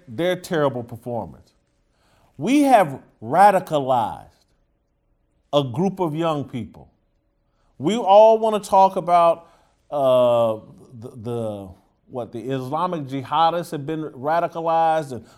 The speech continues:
these terror cells, blah, blah. We've done that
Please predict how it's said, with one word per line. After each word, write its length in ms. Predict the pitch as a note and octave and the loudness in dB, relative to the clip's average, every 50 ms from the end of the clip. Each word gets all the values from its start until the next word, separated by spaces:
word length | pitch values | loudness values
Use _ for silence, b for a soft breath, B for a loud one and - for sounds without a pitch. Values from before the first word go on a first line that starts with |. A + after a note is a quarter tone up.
| b - | b -6
these 200 | D3 D#3+ D3 D#3 | -4 -4 -4 -6
terror 440 | - - - F#3 F#3 F#3 F3+ F3+ E3+ | -8 -10 -6 -4 -2 -2 -2 -4 -6
cells, 560 | F3 - E3+ E3+ E3 E3 D#3+ D#3+ D#3+ D3+ C3+ | -8 -8 -6 -4 -4 -2 -2 -4 -4 -6 -6
blah, 260 | C#3 D#3+ D#3+ D#3 D#3 | -2 0 0 2 2
blah. 260 | D#3 D#3 D3+ - b b b b b b b b b | 2 0 -2 -2 b b b b b b b b b
We've 400 | - C#3+ A#3 C4 C#4 B3 F3 C#3 | -6 0 2 2 2 2 0 0
done 380 | B2+ G3+ A#3+ C4+ C#4 C4 B3 G3+ | 4 6 6 6 6 4 2 4
that 500 | A3 A3+ A#3 A3+ G#3+ A3 - - - | 6 8 8 8 6 2 -2 -10 -20